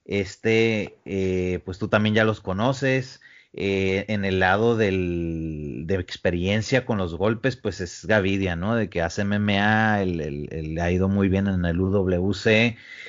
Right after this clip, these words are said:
este, con las sumisiones, y pues tú sabes que siempre lo veíamos en los podios del E S L, ya fuera tercero o segundo, pero siempre estaba llegando a semis y a finales.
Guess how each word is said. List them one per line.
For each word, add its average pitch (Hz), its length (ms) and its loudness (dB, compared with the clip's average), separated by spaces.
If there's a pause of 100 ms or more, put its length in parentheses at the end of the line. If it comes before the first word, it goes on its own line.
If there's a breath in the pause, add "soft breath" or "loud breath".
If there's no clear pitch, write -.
(220 loud breath)
este, 87 380 2
con 92 160 2
las 87 120 2
sumisiones, 110 880 2
y 113 60 0
pues 113 180 -4
tú 104 100 -2
sabes 113 240 4
que 110 100 -4
siempre 107 280 2
lo 107 100 6
veíamos 101 380 2
en 107 80 2
los 90 120 0
podios 101 340 4
del 92 140 4
E 98 120 6
S 104 340 2
L, 110 240 2 (260 loud breath)
ya 98 140 0
fuera 107 320 2
tercero 110 760 2
o 98 80 2
segundo, 110 840 -2 (260 loud breath)
pero 95 260 2
siempre 104 380 -2
estaba 104 320 4
llegando 98 480 -2
a 101 80 4
semis 107 500 -4
y 98 40 -2
a 90 40 0
finales. 104 680 -4